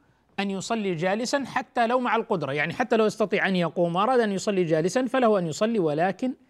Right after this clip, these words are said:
له نصف أجر القائم كما في الحديث: "من صلى قائما فهو أفضل، ومن صلى قاعدا فله نصف أجر القائم، ومن صلى نائما فله نصف أجر القاعد." يعني صلى مضطجعا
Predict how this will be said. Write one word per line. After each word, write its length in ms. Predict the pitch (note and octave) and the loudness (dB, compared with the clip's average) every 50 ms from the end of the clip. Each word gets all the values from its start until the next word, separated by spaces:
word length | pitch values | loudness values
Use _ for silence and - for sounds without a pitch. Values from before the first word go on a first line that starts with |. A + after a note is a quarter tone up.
| _ _ _ - | _ _ _ -8
له 480 | B2 C3+ D#3+ E3+ D#3+ G3 A#3 A#3+ G3+ | -4 -2 -2 2 2 4 4 4 2
نصف 320 | E3 E3 F3+ - - - G#3 | 2 0 -4 -6 -4 -4 -4
أجر 340 | - - D#3 D#3 D3+ F3+ F#3+ | -2 -2 -2 0 0 2 2
القائم 540 | F#3+ F3+ - - B3 B3 G3 E3+ D#3+ C3+ - - _ _ - _ _ _ _ _ | 2 2 6 6 6 6 6 4 0 -2 -4 -12 _ _ -20 _ _ _ _ _
كما 360 | - F3 E3+ E3+ F3 F3+ F3+ F3 | -2 2 4 6 6 6 6 4
في 100 | D3 E3 | 2 -4
الحديث: 540 | B2 - - C#3 C#3 D#3+ D#3+ E3+ E3 - - - _ _ _ _ - _ _ _ _ - | -6 -4 -4 -2 0 2 4 4 2 2 -4 -20 _ _ _ _ -20 _ _ _ _ -2
"من 200 | F3 D#3 E3 D#3 | 0 0 2 4
صلى 360 | - A#3+ A#3+ A#3 G#3+ G3 F#3 | 4 4 6 8 8 6 6
قائما 540 | F#3 - E3 D#3+ E3+ G3+ A3+ A#3+ C4 B3+ B3 | 6 2 -2 -2 -2 -2 -4 -4 -4 -4 -4
فهو 300 | - G#3+ F3+ F3 F#3 F3 | -2 -2 0 2 2 4
أفضل، 400 | F#3 G3 D#3+ C#3+ C3 A#2 G2+ - _ _ _ _ _ _ _ - | 4 4 4 2 -4 -6 -8 -8 _ _ _ _ _ _ _ -4
ومن 220 | - C#3+ D3+ E3 E3 | -2 0 2 2 2
صلى 340 | - B3 B3+ A#3+ A3 G3+ F#3 | 2 2 2 4 4 2 0
قاعدا 560 | D#3+ - F#3 E3+ - G#3 A#3 A3 B3+ B3 A3+ | 2 4 4 4 4 4 2 2 2 0 0
فله 460 | - G3+ G3 F#3 F#3+ F3+ F#3 F3+ F#3 | 2 2 4 4 4 4 4 4 4
نصف 260 | G#3+ A#3 - - - | 2 0 0 0 0
أجر 280 | F#3+ G3+ A3+ G3+ G#3 G#3 | 2 2 2 4 4 4
القائم، 520 | G3+ G3 - A#3+ B3+ C4+ D4 D4+ D4+ D4 - _ - _ _ - | 4 4 4 4 4 4 4 0 -2 -6 -8 _ -20 _ _ -4
ومن 300 | - D#3+ E3 F#3 A3+ B3 | -2 0 0 0 0 0
صلى 480 | - - C#4 C4 A#3 G3 F#3+ F3 F3 | 0 0 2 2 4 4 2 2 2
نائما 560 | E3+ E3+ F3 E3+ E3+ E3+ A3 B3 B3 A3+ G#3+ F#3+ | 4 4 4 2 2 2 0 2 2 2 0 2
فله 400 | - G#3 G#3 G#3 F#3+ F#3+ F3+ F3 | 2 4 4 4 2 2 0 -2
نصف 300 | F#3 G#3+ - - - G3 | -2 -4 -6 -6 -8 -8
أجر 300 | D#3+ - F#3+ F#3+ F#3+ F3+ | -6 -6 -4 -4 -2 -2
القاعد." 360 | E3 D3 - D#3+ A#2+ C3 D3 | -4 -2 -2 -2 -2 -2 -4
يعني 160 | E3 F#3+ G3+ | -6 -6 -6
صلى 300 | - - B3+ A#3+ A3 G#3+ | -6 -6 -4 -2 -2 -2
مضطجعا 640 | G3+ F#3+ F3 - - G3 E3+ D3 D3+ C3 C#3+ D#3+ | -2 -2 -4 0 0 0 0 0 -4 -6 -6 -10